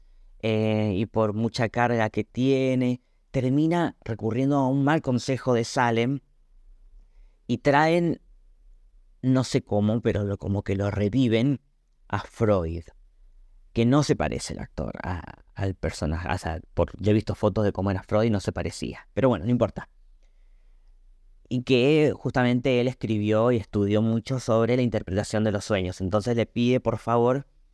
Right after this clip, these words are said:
que le ayude a interpretar el sueño de Harvey, donde ahí ve que lo que tiene las cargas, Sabrina con magia le ayuda a que la carga deje de ser una carga, le, al niño interior que estaba llorando le regala unos helados,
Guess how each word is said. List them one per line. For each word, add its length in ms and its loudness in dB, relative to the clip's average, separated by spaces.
que 100 0
le 60 4
ayude 180 2
a 40 4
interpretar 440 0
el 80 2
sueño 380 0
de 200 -2
Harvey, 440 -4
donde 920 2
ahí 240 2
ve 200 4
que 120 0
lo 120 -2
que 100 -10
tiene 280 0
las 140 -4
cargas, 880 0
Sabrina 480 0
con 160 0
magia 320 0
le 80 0
ayuda 340 0
a 60 -4
que 120 -2
la 120 -4
carga 340 0
deje 240 -4
de 40 -4
ser 160 -4
una 140 2
carga, 380 0
le, 320 -2
al 180 -2
niño 220 0
interior 400 2
que 60 -6
estaba 240 0
llorando 340 2
le 140 -2
regala 500 0
unos 340 -6
helados, 720 0